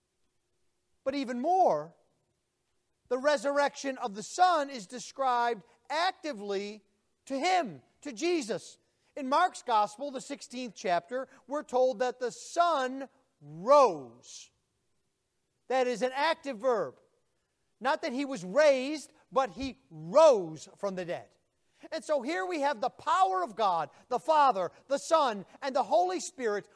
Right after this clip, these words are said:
working together to raise Jesus Christ from the dead. In this resurrection, Peter tells us that the power of death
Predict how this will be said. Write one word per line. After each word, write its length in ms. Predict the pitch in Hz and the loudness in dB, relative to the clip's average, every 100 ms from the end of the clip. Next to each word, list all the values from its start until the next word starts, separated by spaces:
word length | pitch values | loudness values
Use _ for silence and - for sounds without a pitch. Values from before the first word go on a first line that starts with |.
| _ | _
working 540 | 202 330 370 311 330 302 | -2 2 2 -2 -8 -6
together 520 | 220 233 208 196 185 _ _ | -2 0 0 -2 -8 _ _
to 100 | 233 | -16
raise 1040 | 170 160 254 262 233 190 156 135 - - _ _ - | -14 -2 2 4 2 -4 -10 -16 -18 -20 _ _ -12
Jesus 500 | 247 247 147 165 - | -8 -8 -10 -14 -10
Christ 600 | - 180 135 - - _ _ _ _ _ _ | -2 -2 -2 -10 -20 _ _ _ _ _ _
from 120 | 180 | -12
the 80 | 170 | -10
dead. 240 | 139 101 _ _ _ _ _ _ _ _ _ _ _ _ _ _ _ _ _ _ _ _ - | -10 -14 _ _ _ _ _ _ _ _ _ _ _ _ _ _ _ _ _ _ _ _ -10
In 200 | 320 320 | -8 -6
this 240 | 302 - | -8 -8
resurrection, 960 | 233 254 190 220 226 214 - 135 107 104 _ _ _ _ _ _ _ _ _ _ _ | -6 -4 -4 -2 -2 -4 -12 -16 -18 -20 _ _ _ _ _ _ _ _ _ _ _
Peter 320 | 254 294 277 | -10 -8 -8
tells 460 | 208 247 247 226 151 | -2 0 2 0 -6
us 420 | 120 113 - - _ _ _ _ - | -10 -12 -20 -20 _ _ _ _ -10
that 160 | 202 | -8
the 80 | - | -8
power 640 | - - 285 330 339 349 330 | -12 -2 2 4 2 0 -4
of 320 | 220 143 110 | -8 -10 -8
death 280 | 233 247 190 | -2 -2 -2